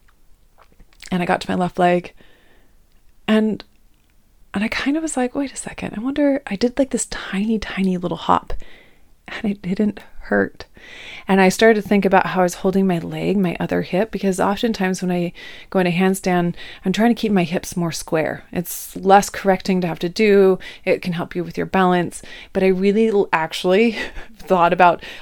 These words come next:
letting my hips be as open as possible. If you're not into, like, all the yoga lingo of hips, totally fine. But I opened my hip a little bit more, um, rather than keeping it square, which,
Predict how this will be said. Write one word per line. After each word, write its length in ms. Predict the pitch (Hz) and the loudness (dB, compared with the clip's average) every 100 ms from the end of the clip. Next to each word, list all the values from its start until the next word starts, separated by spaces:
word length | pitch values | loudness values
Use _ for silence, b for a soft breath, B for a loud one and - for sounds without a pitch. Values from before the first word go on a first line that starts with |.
| B | B
letting 300 | 190 180 175 | 2 4 4
my 100 | 175 | 2
hips 240 | 170 180 - | 0 -4 -8
be 180 | 175 165 | -4 -2
as 140 | 165 - | 0 0
open 300 | 180 196 175 | -2 0 -2
as 140 | 160 | -4
possible. 460 | - 160 - 208 208 | -4 -4 -2 2 4
If 160 | 190 | 4
you're 80 | 170 | 0
not 340 | 170 190 220 | 2 2 2
into, 320 | - 190 - 175 | 2 0 2 2
like, 200 | 175 165 | 2 2
all 160 | 170 170 | 2 4
the 120 | 170 | 4
yoga 280 | 170 165 165 | 2 2 0
lingo 240 | 165 165 | 0 0
of 240 | 170 160 | 0 -2
hips, 460 | - 196 190 - - - | 0 0 0 -4 -8 -8
totally 340 | - 170 160 | -6 -4 -4
fine. 420 | - 170 175 269 - B B B | -2 -2 0 0 -2 B B B
But 100 | 185 | -2
I 180 | 175 - - | 0 0 4
opened 360 | 196 214 220 | 4 4 2
my 120 | 208 | 0
hip 300 | 175 170 180 - | 0 0 -2 -4
a 80 | 175 | -6
little 240 | 165 165 | -2 -2
bit 180 | 170 175 | 0 -2
more, 600 | 170 156 160 170 262 427 - B B B B B B | -4 -8 -4 0 0 0 -6 B B B B B B
um, 380 | 180 175 170 170 | -4 -2 -2 -2
rather 260 | 175 185 | -2 0
than 100 | 196 | 0
keeping 320 | 185 185 180 170 | 0 -2 -4 -4
it 100 | - | -6
square, 800 | - - - 180 220 170 147 165 | -10 -12 -6 0 2 4 4 2
which, 380 | 175 175 - | 2 0 -2